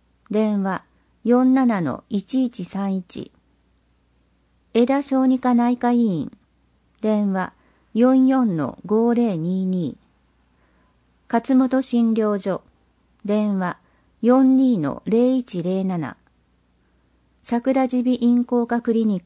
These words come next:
ク。電話、四七の三一一九。品川外科病院。電話、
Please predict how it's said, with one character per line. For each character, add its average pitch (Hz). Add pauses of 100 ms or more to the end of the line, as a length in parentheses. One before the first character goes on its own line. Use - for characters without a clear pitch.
ク。 - (800)
電 208
話、 185 (520)
四 262
七 233
の 139
三 233
一 233
一 175
九。 160 (1300)
品 254
川 254
外 233
科 240
病 226
院。 127 (600)
電 202
話、 185